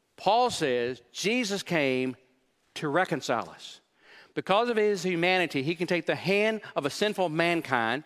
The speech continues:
you and me, and because of his divinity, he can take the hand of a holy God, and then on the cross, he could bring us together, and he could say, "It is finished." That is the plan.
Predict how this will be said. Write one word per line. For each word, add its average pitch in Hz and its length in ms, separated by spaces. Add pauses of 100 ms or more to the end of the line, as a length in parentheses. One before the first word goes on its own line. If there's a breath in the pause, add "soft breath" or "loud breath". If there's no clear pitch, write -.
you 139 180
and 196 100
me, 143 360 (320 loud breath)
and 160 80
because 196 280
of 175 80
his 175 160
divinity, 160 600
he 156 120
can 147 160
take 175 260
the 143 100
hand 170 260
of 139 80
a 131 60
holy 143 340
God, 143 560 (360 loud breath)
and 170 120
then 208 100
on 190 120
the 160 80
cross, 208 420
he 185 80
could 135 200
bring 185 280
us 180 140
together, 135 840 (300 loud breath)
and 143 100
he 131 60
could 127 100
say, 135 260
"It 117 80
is 117 140
finished." - 560 (1900 soft breath)
That 175 180
is 185 120
the 156 80
plan. 120 460